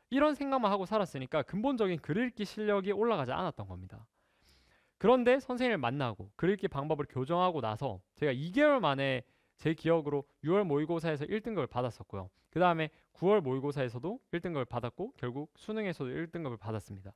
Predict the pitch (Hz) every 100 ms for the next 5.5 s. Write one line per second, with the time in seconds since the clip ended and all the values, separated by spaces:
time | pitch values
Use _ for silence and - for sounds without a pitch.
0 | _ _ _ _ 160 - 160 254 262 247
1 | 143 131 147 160 - 139 131 143 185 165
2 | 170 156 _ _ - 147 - 233 185 208
3 | 214 151 135 131 147 160 143 143 143 131
4 | 110 117 104 - _ _ 185 226 240 160
5 | 147 175 143 131 196